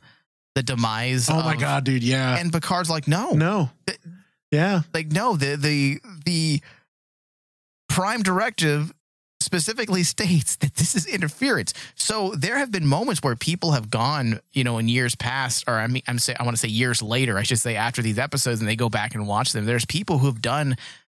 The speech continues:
Speaker 1: you know, blog posts, and they're not, like, essays or anything highly intellectual, but there's little blo-, blog posts and thoughts about the episode and what Picard did. And they're legitimately upset with the character, and they
Speaker 2: Mm-hmm.
Speaker 1: say that he's unlikable.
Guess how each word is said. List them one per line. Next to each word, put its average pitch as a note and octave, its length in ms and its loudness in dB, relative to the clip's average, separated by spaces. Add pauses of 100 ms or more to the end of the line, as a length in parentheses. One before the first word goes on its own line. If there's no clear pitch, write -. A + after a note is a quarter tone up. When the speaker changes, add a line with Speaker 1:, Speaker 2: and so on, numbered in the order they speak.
(140)
Speaker 1:
you C3+ 80 0
know, B2+ 160 2
blog A2 480 -2
posts, G#2 500 0
and G2+ 140 -10
they're B2 80 0
not, B2 220 -2
like, E2+ 220 -6
essays G2+ 520 -2
or G#2+ 40 -2
anything A2 420 -2
highly A2 500 -2
intellectual, G#2+ 520 -2
but B2 200 -4
there's A#2+ 320 2
little B2+ 200 0
blo-, G#2+ 260 -2
blog A#2 340 0
posts A2 300 0
and G#2+ 120 -6
thoughts A2 340 -2
about G#2 320 -4
the G#2 140 0
episode G2+ 580 -2 (480)
and A2 400 -2
what A#2 200 0
Picard G#2+ 480 -2
did. C#3 360 0 (440)
And C#3 340 -2
they're C#3+ 500 0 (180)
legitimately C3+ 760 0
upset A#2+ 640 -2 (260)
with A2+ 360 0
the G#2+ 120 0
character, C#3 540 -2
and A2+ 200 -2
they A#2 80 0
Speaker 2:
Mm-hmm. A#2+ 60 0
Speaker 1:
say C3 200 0
that B2 100 -2
he's A#2 220 0
unlikable. G#2+ 720 0